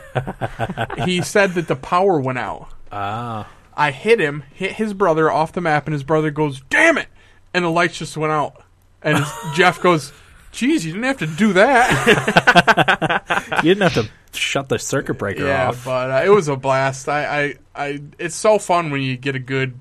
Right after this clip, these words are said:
Speaker 1: Yep.
Speaker 2: smash.
Speaker 1: Yep.
Speaker 2: It feels great.
Speaker 1: It's, it's, it's a game you can just keep playing too. Like,
Speaker 2: Oh,
Speaker 1: I,
Speaker 2: God,
Speaker 1: I didn't
Speaker 2: yeah.
Speaker 1: get, you know, you don't get bored of it really.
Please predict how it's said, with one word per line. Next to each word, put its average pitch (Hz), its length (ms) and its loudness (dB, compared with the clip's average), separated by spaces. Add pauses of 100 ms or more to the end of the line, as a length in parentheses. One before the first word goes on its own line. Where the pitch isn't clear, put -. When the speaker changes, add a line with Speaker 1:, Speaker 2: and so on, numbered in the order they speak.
Speaker 1:
Yep. 101 200 -6
Speaker 2:
smash. 131 720 -12 (180)
Speaker 1:
Yep. 95 120 -8
Speaker 2:
It 127 60 -10
feels 135 340 -4
great. 208 240 0
Speaker 1:
It's, 247 260 0
it's, - 40 -
it's 196 180 0
a 180 260 2
game 147 280 0
you 196 80 -2
can 170 120 -8
just 151 180 -4
keep 139 180 0
playing 127 360 -2
too. 139 220 0
Like, 98 240 0
Speaker 2:
Oh, - 40 4
Speaker 1:
I, 127 100 6
Speaker 2:
God, 123 100 4
Speaker 1:
I 131 180 6
didn't 170 280 0
Speaker 2:
yeah. 151 120 2
Speaker 1:
get, 127 100 -10
you 131 80 -8
know, 104 100 -6
you 104 120 -6
don't 120 160 -6
get 123 140 -4
bored 98 240 -4
of 107 120 -4
it 117 120 -2
really. 117 440 -4